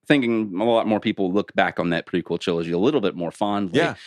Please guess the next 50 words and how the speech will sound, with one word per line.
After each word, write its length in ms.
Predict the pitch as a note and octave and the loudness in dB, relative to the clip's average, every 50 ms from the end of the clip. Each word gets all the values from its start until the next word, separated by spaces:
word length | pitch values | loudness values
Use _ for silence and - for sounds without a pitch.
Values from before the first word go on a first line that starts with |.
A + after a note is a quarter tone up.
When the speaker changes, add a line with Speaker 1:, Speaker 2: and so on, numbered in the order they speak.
| - - - _ _ - | -20 -20 -20 _ _ -4
Speaker 1:
Um, 480 | - F#2 F2 F2 F2 E2+ E2+ F2 F2 - | -2 0 2 2 2 2 0 0 -2 -4
kind 300 | - - G#2 G2+ G2+ G2 | -4 -4 -2 0 0 0
of 120 | F2+ E2+ | 2 2
Speaker 2:
I 60 | F#2 | 2
think 100 | F2+ F2+ | 4 4
Speaker 1:
in 100 | F2+ F2+ | 2 2
Speaker 2:
so, 220 | - - B2+ F#2+ F2 | 2 0 -2 0 2
Speaker 1:
that, 140 | G#2+ G2 F2+ | 0 0 0
Speaker 2:
for 80 | G#2 G2+ | 0 -2
sure. 160 | - C3 A#2 | -2 -2 0
Speaker 1:
in 260 | G2+ F#2+ F#2 F#2 F2 - _ _ | 2 2 0 0 -2 -4 _ _
this 220 | - F#2+ G2 A2+ - | -8 0 0 2 2
Speaker 2:
To 60 | - | 2
Speaker 1:
same 400 | - - A#2 G#2 G2 G2 G2 F#2 | 0 2 0 0 2 0 0 0
vein, 460 | F#2 G2+ G#2+ G#2+ G#2 G2+ F#2+ F#2 - - | 0 0 0 0 0 -2 -2 -4 -4 -6
you 120 | - F#2+ | -6 -4
know, 180 | F#2+ F#2+ F#2+ F#2 | -2 0 0 0
I'm 160 | F#2 F#2+ F#2+ | 0 0 -2
thinking, 340 | - - G#2 F#2+ - F#2+ F#2+ | -2 -2 -4 -2 -2 -2 0
like, 220 | F2+ E2+ E2 - _ _ _ _ _ _ - | 0 -2 -2 -4 _ _ _ _ _ _ -2
I 40 | G2+ | 0
wonder 280 | A#2+ D3+ D#3+ B2+ A#2 | 2 2 2 2 0
if, 180 | F#2+ A2 - - | 0 -2 -4 -4
like, 140 | - F2 - | -6 -6 -6
a 40 | - | -8
handful 500 | - A2 G#2 G#2+ G#2 F2+ - - F#2+ F2 | -4 -2 0 0 0 -2 -2 -2 -2 -2
of 80 | D#2 E2 | -2 -2
years 280 | G2 B2 B2+ A#2 G#2 | -2 0 0 0 0
down 200 | F2+ G#2 F#2 F2 | -2 -2 -2 -2
the 80 | E2 D2+ | -2 -2
road, 260 | E2 A#2+ C3+ B2 G#2+ | 0 0 0 0 0
people 240 | - B2 A2+ F#2 F#2+ | 0 0 0 0 0
are 80 | F#2 F2+ | -2 -2
gonna 160 | F2+ E2 D#2 | -2 -4 -2
look 200 | D#2+ F2+ - _ | -4 -6 -4 _
back 240 | - E2+ D#2+ - - | -4 -4 -4 -4 -6
on 160 | E2+ E2 E2+ | -6 -6 -4
this 100 | E2 D#2+ | 0 0
and 100 | G2 F#2 | 0 0
see, 160 | - - F2 | 0 -2 -2
Speaker 2:
Absolutely. 300 | E2+ E2+ D#2 - - G#2+ F2+ - | -2 0 0 0 0 -2 0 0
Speaker 1:
'cause 120 | G#2+ G2+ | 0 0
I 120 | G2+ G2 - _ _ _ | 0 0 -2 _ _ _
mentioned 360 | G#2+ G#2+ G#2 F#2+ - - F2+ F2 | -2 0 0 0 -2 -6 -6 -2
to 60 | F2+ | -2
you 80 | G2 | -2
before, 340 | F2 F2 - - C3 C3 A#2 | -2 -4 -4 0 0 2 2
I 20 | G2+ | 0
was 100 | F#2 F#2+ | 0 0
like, 140 | G2 - | -2 -2